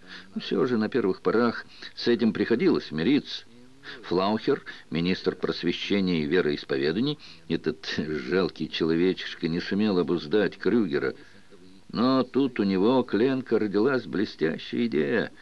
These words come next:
и он дал ход судебному делу против Крюгера. Он улыбнулся во весь рот, тщательно выбил трубку и мощным басом стал напевать что-то из симфонии Брамса,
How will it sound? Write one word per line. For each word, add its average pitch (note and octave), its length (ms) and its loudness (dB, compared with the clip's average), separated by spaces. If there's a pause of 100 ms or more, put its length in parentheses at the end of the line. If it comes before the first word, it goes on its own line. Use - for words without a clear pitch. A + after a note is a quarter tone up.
(160)
и F2+ 120 0
он A2 280 2
дал C#3+ 300 4
ход C#3 440 2 (400)
судебному A2+ 680 2
делу E2+ 420 2
против - 600 -8
Крюгера. - 580 -8 (1500)
Он C2+ 260 -8
улыбнулся D2 600 -4
во B1 80 -8
весь C2 320 -8
рот, A2 400 0 (640)
тщательно - 480 -2
выбил D2 320 -2
трубку C3+ 720 0 (320)
и C2+ 80 -8
мощным F#2+ 600 0
басом F#2+ 540 0
стал F2+ 340 -2
напевать F2 500 0
что-то - 460 0
из F2 160 -2
симфонии E2+ 600 -2
Брамса, F2 680 -2